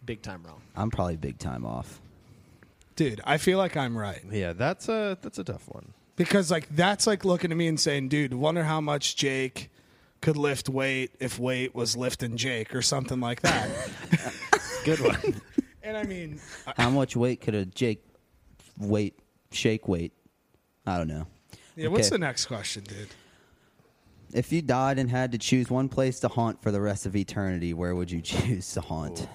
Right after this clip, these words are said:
Speaker 4: Ooh.
Speaker 2: I'm going straight to big times, baby.
Speaker 4: You're gonna haunt big times?
Speaker 2: Yeah.
Speaker 3: What?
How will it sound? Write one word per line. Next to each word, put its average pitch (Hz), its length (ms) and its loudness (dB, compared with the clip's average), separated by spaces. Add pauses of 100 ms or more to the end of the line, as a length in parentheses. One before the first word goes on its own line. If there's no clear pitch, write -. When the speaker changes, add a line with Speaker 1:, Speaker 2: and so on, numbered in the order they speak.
(220)
Speaker 4:
Ooh. - 60 -18 (800)
Speaker 2:
I'm 127 120 0
going 110 220 2
straight 101 300 0
to 92 60 -8
big 85 260 0
times, 80 380 -4
baby. 82 460 -2
Speaker 4:
You're 110 140 -14
gonna 92 100 -12
haunt 101 300 -6
big 101 200 -6
times? 123 340 -4
Speaker 2:
Yeah. 87 240 0 (520)
Speaker 3:
What? 240 760 4